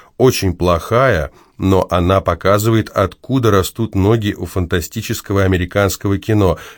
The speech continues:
Это интересно, это здорово. Идиотско-дурацкая картина, но любопытна в историческом контексте. Я вот вспомнил, что в гик, среди прочего, славился своими пьянками. А вы не пьете. С чем это связано?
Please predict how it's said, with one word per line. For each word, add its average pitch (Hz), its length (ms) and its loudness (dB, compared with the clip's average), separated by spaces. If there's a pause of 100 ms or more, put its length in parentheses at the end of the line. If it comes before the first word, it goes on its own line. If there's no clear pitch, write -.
Это 80 240 -4
интересно, 107 560 0
это 82 240 -2
здорово. 78 540 -2 (800)
Идиотско-дурацкая 98 1040 2
картина, 110 540 2
но 90 120 4
любопытна 87 800 2
в 90 160 -2
историческом 92 600 -4
контексте. 90 680 -6 (1080)
Я 117 200 2
вот 117 100 0
вспомнил, 123 560 4
что 101 400 2
в 92 80 -2
гик, 117 220 -6
среди 98 320 -2
прочего, 110 460 0
славился 104 680 2
своими 101 340 -2
пьянками. 80 640 -2 (600)
А - 140 0
вы 127 100 4
не 147 120 4
пьете. 87 380 -2
С - 60 -8
чем 175 220 0
это 170 140 -4
связано? 69 540 0